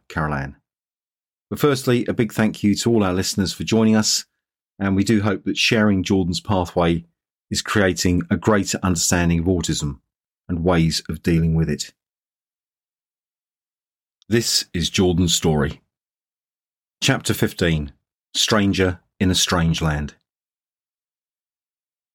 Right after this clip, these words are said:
One thing I have learned about my grandchildren is that,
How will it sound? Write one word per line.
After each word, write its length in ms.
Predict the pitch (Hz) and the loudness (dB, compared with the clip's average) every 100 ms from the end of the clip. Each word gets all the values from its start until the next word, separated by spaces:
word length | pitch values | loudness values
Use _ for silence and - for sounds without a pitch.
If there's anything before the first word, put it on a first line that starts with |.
| _ | _
One 180 | 127 143 | 0 0
thing 340 | 135 127 120 - | 2 2 2 2
I 180 | 104 104 | 2 2
have 160 | 104 | 2
learned 380 | 95 101 98 95 | 2 2 2 0
about 260 | 95 92 - | -2 -2 -4
my 60 | |
grandchildren 760 | 82 101 98 90 90 82 90 85 | -4 -2 -2 -2 -2 -2 -2 -2
is 160 | 107 87 | -2 0
that, 320 | 92 - - | -2 -4 -14